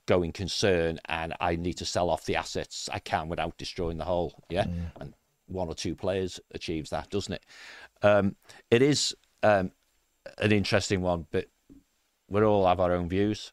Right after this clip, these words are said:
Speaker 1: right? And if somebody thinks that a minus nine point wouldn't kill us off, by the way, I'm in that category, right?
Speaker 2: Mm.
Speaker 1: But, but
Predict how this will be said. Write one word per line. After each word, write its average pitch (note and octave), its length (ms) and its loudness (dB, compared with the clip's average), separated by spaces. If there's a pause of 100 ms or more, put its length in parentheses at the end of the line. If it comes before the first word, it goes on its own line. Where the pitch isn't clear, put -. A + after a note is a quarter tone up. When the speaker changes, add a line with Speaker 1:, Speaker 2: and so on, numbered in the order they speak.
(120)
Speaker 1:
right? G2 240 -2 (600)
And G2 120 0
if F2 80 -2
somebody G2+ 340 2
thinks F#2 380 -2
that E2+ 240 2 (420)
a F2 60 -8
minus F#2 360 0
nine F2+ 220 -4
point F#2+ 320 -8 (1300)
wouldn't E2+ 380 -8
kill F2+ 220 -2
us F2 120 -4
off, - 400 -4 (100)
by G#2+ 120 2
the F2 80 0
way, F2 120 2
I'm F2+ 160 -2
in D#2+ 60 -8
that D#2 120 -10
category, - 380 -12 (140)
right? F2 160 -10 (180)
Speaker 2:
Mm. A2+ 240 6 (200)
Speaker 1:
But, F2+ 180 -4 (120)
but - 160 -6